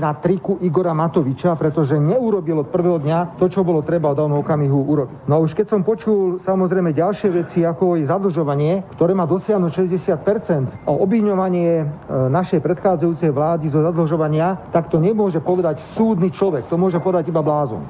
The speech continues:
Dámy a páni, deficit v roku dvetisícdevätnásť skončil na úrovni jedna celá tri percenta a pokiaľ išlo o znižovanie verejného dlhu, skončili sme na štyridsiatich ôsmich percentách, čo sú historické výsledky v porovnaní s inými štátmi. Samozrejme, nevie, čo má robiť, tak už oznamuje rast nezamestnanosti,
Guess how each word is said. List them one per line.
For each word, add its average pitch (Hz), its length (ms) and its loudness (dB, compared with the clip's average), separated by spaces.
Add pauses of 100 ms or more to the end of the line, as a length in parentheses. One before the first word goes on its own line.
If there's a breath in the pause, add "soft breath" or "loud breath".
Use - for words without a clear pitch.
(160)
Dámy 196 320 2
a 170 80 0
páni, 175 360 0
deficit 196 600 0
v 156 100 0
roku 175 260 0
dvetisícdevätnásť 175 1200 -2
skončil 202 360 2
na 170 160 0
úrovni 185 400 0
jedna 180 200 -2
celá 180 240 0
tri 151 140 -2
percenta 165 680 0
a 135 100 -2
pokiaľ 170 460 0
išlo 208 260 2
o 185 200 0
znižovanie 180 520 0
verejného 175 480 2
dlhu, 180 260 2
skončili 180 400 0
sme - 180 -2
na 147 100 0
štyridsiatich 185 580 -2
ôsmich 170 360 0
percentách, 139 720 -2
čo 185 100 4
sú - 120 0
historické 214 600 0
výsledky 185 440 -2
v 165 60 -6
porovnaní 180 380 2
s 147 60 0
inými 160 240 0
štátmi. - 560 -4
Samozrejme, 208 440 2
nevie, 208 260 0
čo 208 160 -2
má 175 120 0
robiť, 143 360 -2
tak 196 200 -2
už 190 120 -4
oznamuje 175 540 2
rast 175 260 -2
nezamestnanosti, 180 960 0